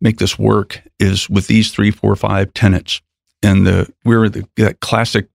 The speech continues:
business planning stage, stages of concept, proof of concept, develop business plan. We were in proof of concept, developing the business plan. And in this case,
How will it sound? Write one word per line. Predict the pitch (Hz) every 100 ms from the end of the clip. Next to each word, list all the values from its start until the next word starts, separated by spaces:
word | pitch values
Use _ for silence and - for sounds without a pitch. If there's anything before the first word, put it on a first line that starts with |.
| -
business | 107 107
planning | - 110 107 104
stage, | - 104 98 101 95 -
stages | - 110 107 98
of | 92 - - - _ -
concept, | 123 117 110 -
proof | 110 -
of | 117
concept, | 107 101 101 101 - - _
develop | 95 104 101 -
business | 101 101 98
plan. | - 101 98
We | 95
were |
in | 92
proof | 85 - -
of |
concept, | - 98 98 - - _ - - _ _ -
developing | 110 120 117 113
the |
business | 101 104 101
plan. | - 104 101 98 - _
And | 101 98 98
in | 98
this | 101 117
case, | - 107 98 -